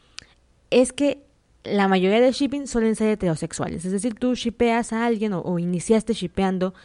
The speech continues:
probablemente a una pareja heterosexual, si es que eres heterosexual. Y el shipping también tiene un factor i-, importante que es que puede o no ser canon, ¿no? El hecho de que sea canon es que el mismo autor o autora de la obra original decidió juntarlos como pareja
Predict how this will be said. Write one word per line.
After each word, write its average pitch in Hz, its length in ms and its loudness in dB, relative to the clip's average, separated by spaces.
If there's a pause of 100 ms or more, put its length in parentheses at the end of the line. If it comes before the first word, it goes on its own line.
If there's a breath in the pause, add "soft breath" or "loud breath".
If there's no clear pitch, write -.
(240 loud breath)
probablemente 202 640 2
a 185 40 -2
una 185 200 -2
pareja 170 260 -4
heterosexual, 165 640 -6
si - 180 -4
es 180 140 -4
que 170 180 -2
eres 165 200 -2
heterosexual. - 640 -8 (840 loud breath)
Y 226 180 4
el 254 100 6
shipping 285 400 -2
también 226 260 0
tiene 220 220 0
un 220 140 0
factor 196 440 -4
i-, 190 220 -4
importante 202 600 -2
que 180 180 -2
es 175 80 -4
que 175 100 -8
puede 226 460 4
o 185 100 -2
no 180 160 -2
ser 165 260 -6
canon, 165 440 -4 (160)
¿no? 185 340 -6
El 175 220 -4
hecho 202 180 -2
de 220 140 0
que - 100 -6
sea 226 140 -4
canon 240 500 0
es 208 180 -2
que 214 160 -4 (380 loud breath)
el 196 220 0
mismo 247 260 2
autor 254 300 4
o 220 40 6
autora 208 400 2
de 160 120 0
la 165 160 -2
obra 202 200 0
original 247 540 -2
decidió 190 480 -2
juntarlos 165 480 -4
como 156 220 -8
pareja 165 500 -4